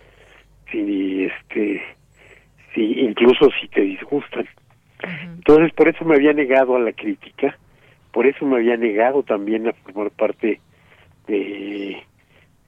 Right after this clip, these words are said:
Speaker 1: eh, los espacios noticiosos, pero la oportunidad en este, en,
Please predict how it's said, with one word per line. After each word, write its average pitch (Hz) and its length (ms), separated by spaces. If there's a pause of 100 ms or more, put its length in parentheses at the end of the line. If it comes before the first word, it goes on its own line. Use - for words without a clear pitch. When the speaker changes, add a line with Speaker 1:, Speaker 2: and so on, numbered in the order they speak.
Speaker 1:
eh, 101 680
los 107 260
espacios 117 520
noticiosos, 104 800 (1300)
pero 120 280
la 117 140
oportunidad 127 720 (480)
en 113 300
este, 104 840 (840)
en, 107 1200